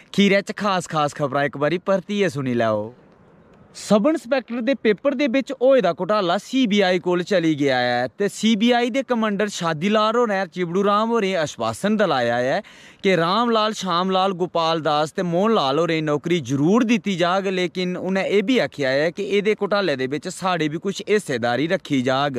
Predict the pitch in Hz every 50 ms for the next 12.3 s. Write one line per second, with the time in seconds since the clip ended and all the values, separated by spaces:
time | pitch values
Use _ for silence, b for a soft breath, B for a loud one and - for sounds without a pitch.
0 | 113 110 107 104 B B B B B B B B B B B - 214 233 277 294
1 | - 269 254 247 262 262 233 233 254 226 311 311 277 220 202 208 196 190 - -
2 | 262 269 277 254 214 185 165 160 165 170 170 - 220 - 185 190 190 170 202 233
3 | 269 247 269 254 247 247 240 208 226 220 175 233 262 254 240 233 220 214 214 214
4 | 185 226 220 214 180 151 147 - 143 139 151 170 185 190 180 175 - 214 - -
5 | 175 151 147 160 180 180 233 254 233 - 185 156 147 139 135 143 156 143 156 156
6 | 156 151 156 165 165 170 165 - - 185 185 202 208 196 - - 202 202 220 226
7 | 220 220 226 240 B B B B B B B B B B - 208 - - 233 240
8 | 247 285 269 262 208 - 240 196 240 240 220 - 240 226 208 214 214 220 214 220
9 | 220 226 226 214 - - 175 180 170 - - 175 160 147 151 147 165 170 - -
10 | 180 180 190 196 185 185 190 208 220 226 220 208 160 - 165 147 147 143 143 139
11 | 110 147 147 151 160 151 139 139 131 131 131 B B B B B B B B -
12 | 226 247 247 208 277